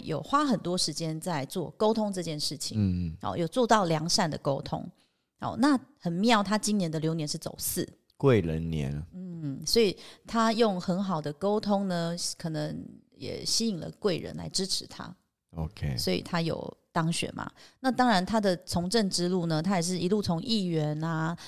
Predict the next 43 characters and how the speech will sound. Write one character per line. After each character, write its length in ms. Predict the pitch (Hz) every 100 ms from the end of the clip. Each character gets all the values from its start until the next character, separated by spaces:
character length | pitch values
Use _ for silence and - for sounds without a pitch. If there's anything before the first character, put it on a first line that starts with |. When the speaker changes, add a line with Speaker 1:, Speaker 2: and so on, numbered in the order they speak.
| -
Speaker 1:
立 220 | 220 180
委 240 | - 52 -
啊， 440 | 170 160 160 170
然 120 | 156
后 100 | 180
走 140 | 170 -
到 120 | 165
现 160 | 170 165
在 60 |
的 80 | 156
市 220 | - -
长。 200 | - - - - _ _ _
Speaker 2:
嗯 260 | 101 87 95
哼。 160 | 101
Speaker 1:
对， 200 | 98 110 - -
都 340 | 180 180 180 _ - _
有 300 | 156 104 -
不 140 | - 196
遗 160 | 151
余 180 | 151 147
力 220 | 156 180
嘛。 200 | - - 185 _
Speaker 2:
所 160 | - 202
以 40 |
她 160 | 175 180
还 140 | 143
是 140 | 123 139
在 160 | 147
公 320 | 120 147 139 131
职 200 | 101 95
上 240 | - 107
面， 200 | 104 98
她 240 | 95 110
有 200 | 107 80
去 200 | 78 -
默 180 | 98 104
默 220 | 98 92
的 120 | 80 76
去 280 | - 98 -
耕 300 | - 90 90
耘。 200 | 82 57 57 -
Speaker 1:
对， 240 | - 208 151
对， 260 | 170 143